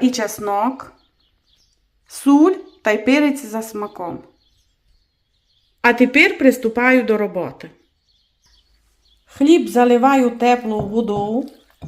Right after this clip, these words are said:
Мож і молоком заливати, но я заливаю воду. Або він просто файно одмок. Постоять буквально одну-дві хвилини,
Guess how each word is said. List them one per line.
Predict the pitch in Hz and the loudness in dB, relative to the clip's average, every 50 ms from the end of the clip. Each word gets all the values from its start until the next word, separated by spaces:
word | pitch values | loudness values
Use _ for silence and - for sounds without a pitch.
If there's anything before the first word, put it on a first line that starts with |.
| - _ | -10 _
Мож | 277 294 294 - - - | 0 0 0 0 -2 -2
і | 254 | -2
молоком | 240 226 220 214 214 208 214 254 320 381 359 | 0 0 0 0 -2 -2 0 0 0 0 0
заливати, | 311 339 320 311 302 302 302 294 302 339 | 0 0 0 2 2 0 0 -2 -2 -4
но | 349 415 | -4 0
я | 403 359 285 | 2 2 2
заливаю | 254 226 240 233 240 226 233 233 226 214 202 196 | 2 2 2 0 0 0 0 0 0 -2 -4 -8
воду. | 185 190 202 196 180 185 175 - - - _ _ _ _ _ _ _ _ _ _ | -8 -8 -8 -6 -6 -8 -8 -8 -12 -16 _ _ _ _ _ _ _ _ _ _
Або | 226 247 262 381 370 339 311 | -2 0 2 4 4 6 6
він | 277 - - | 4 4 2
просто | 233 285 320 359 330 - - 285 254 | 2 2 2 2 2 0 -2 -2 -2
файно | - - 262 262 277 294 294 277 269 254 - | 0 2 2 2 2 2 2 2 0 0 -2
одмок. | 226 226 226 226 226 220 208 180 165 - - - - _ _ _ _ _ _ _ _ _ _ _ _ _ _ _ _ _ _ _ _ _ _ _ _ _ _ _ _ _ _ _ _ | -6 -6 -4 -2 0 0 0 -2 -6 -10 -16 -20 -20 _ _ _ _ _ _ _ _ _ _ _ _ _ _ _ _ _ _ _ _ _ _ _ _ _ _ _ _ _ _ _ _
Постоять | - 285 277 285 - 302 277 247 233 208 208 | 0 0 0 2 2 2 4 4 2 0 -6
буквально | 233 233 - 240 262 262 247 240 226 214 208 - | -8 -6 -2 0 0 2 2 0 -4 -4 -6 -6
одну-дві | - 226 226 240 262 247 196 202 226 233 226 226 | -6 -6 -2 -2 -2 -2 -2 -4 -4 -4 -4 -6
хвилини, | - 202 196 202 220 233 269 330 349 359 359 349 349 | -6 -6 -6 -4 -2 -2 -2 -2 -2 -2 -2 -4 -4